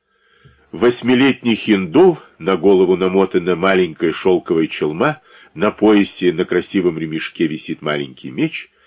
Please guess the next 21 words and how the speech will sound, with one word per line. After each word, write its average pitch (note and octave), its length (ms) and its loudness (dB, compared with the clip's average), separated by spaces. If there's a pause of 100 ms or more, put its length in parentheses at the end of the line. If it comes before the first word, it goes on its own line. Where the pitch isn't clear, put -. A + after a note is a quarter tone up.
(320)
поднялся C3 640 0
по A2 160 -2
лестнице D3 680 0
к - 120 -16
высокому F2 720 -2
айвану A2+ 580 -2 (360)
и G2 140 0
в E2 100 -2
дверях, D#2+ 640 -2
на D#2 140 -10
манер C#2+ 340 -6
взрослых, A#2 640 -4
почтительно G#2+ 580 -6
сложил D2+ 440 -4
руки D#2 260 -8
на C#2+ 100 -10
груди C#2+ 520 -6 (240)
и D#3+ 120 -8
низко D3+ 440 -8
поклонился C#2 640 -10
родителям. - 540 -14